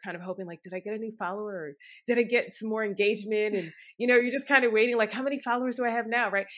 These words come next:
Speaker 1: And, and we kind
Speaker 2: Mm-hmm.
Speaker 1: of look at that as, as being part of, um, our value in some way. Like, we,
Speaker 2: Mm.
Speaker 1: unfortunately, in this world of kind of smoke and mirrors, you kind of look at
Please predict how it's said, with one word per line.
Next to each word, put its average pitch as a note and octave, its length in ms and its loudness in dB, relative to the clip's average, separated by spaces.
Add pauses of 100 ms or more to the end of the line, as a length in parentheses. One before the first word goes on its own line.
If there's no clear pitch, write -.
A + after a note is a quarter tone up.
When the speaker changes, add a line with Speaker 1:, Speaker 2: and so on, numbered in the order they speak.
(140)
Speaker 1:
And, - 140 2 (140)
and A3+ 280 -4
we A3+ 180 -8
kind A#3 260 -6
Speaker 2:
Mm-hmm. - 20 -4
Speaker 1:
of G#3+ 60 -6 (200)
look G#3+ 220 -2
at A#3+ 160 -4
that E3+ 200 -2
as, E3+ 260 -8
as F3 200 -14
being F#3 200 -10 (140)
part F#3+ 200 0
of, F3 220 0 (180)
um, E3 420 -10 (920)
our G#3+ 220 2
value F3+ 640 0
in E3 120 -10
some D#3+ 340 -6
way. D#3+ 340 -8 (260)
Like, F3 200 -6
we, A3 440 -6
Speaker 2:
Mm. A3 480 -8
Speaker 1:
unfortunately, A3 800 -4 (100)
in G3+ 160 -4
this G3 220 -8
world G3+ 340 -2
of F#3+ 120 -8
kind F3+ 180 -6
of F#3 60 -10
smoke F#3+ 340 -6
and E3+ 140 -10
mirrors, E3+ 400 -6
you F3 120 -14
kind G#3 180 -6
of F#3+ 140 -10
look F#3 260 -8
at E3 80 -10